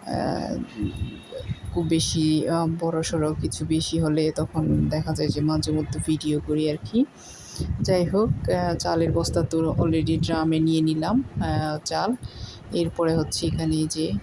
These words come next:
আহ, ভেন্ডি, পেঁপে, তারপর হচ্ছে, আহ, বিস্কিট এনেছে,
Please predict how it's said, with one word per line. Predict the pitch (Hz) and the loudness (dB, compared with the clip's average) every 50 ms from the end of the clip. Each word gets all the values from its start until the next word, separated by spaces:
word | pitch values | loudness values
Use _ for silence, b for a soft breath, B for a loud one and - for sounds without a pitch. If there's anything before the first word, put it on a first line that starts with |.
| - - - - | -6 -10 -10 -6
আহ, | 156 156 151 156 151 151 156 - | -4 -2 0 0 0 0 0 0
ভেন্ডি, | 180 170 165 160 160 160 160 160 156 151 151 156 160 - - - | 0 2 2 4 2 2 2 2 2 2 2 0 0 -2 -2 -2
পেঁপে, | 165 160 156 156 - - 165 160 156 156 156 156 170 - - | 0 0 0 0 -2 0 0 2 2 2 0 0 -2 -4 -4
তারপর | - 156 151 147 - - 165 | -4 -4 -4 -4 -4 -4 -4
হচ্ছে, | 170 156 143 127 - - - 160 160 156 156 156 - - 160 | -2 -2 -2 -4 -4 -2 0 0 0 2 0 0 0 0 2
আহ, | 156 156 147 147 156 | 2 0 0 0 -2
বিস্কিট | 165 165 165 165 - - - - 170 160 156 | -2 -4 -4 -6 -6 -8 -8 -6 -6 -2 0
এনেছে, | 160 170 170 160 151 - - 156 165 196 247 | 0 2 2 0 0 0 0 0 0 0 -2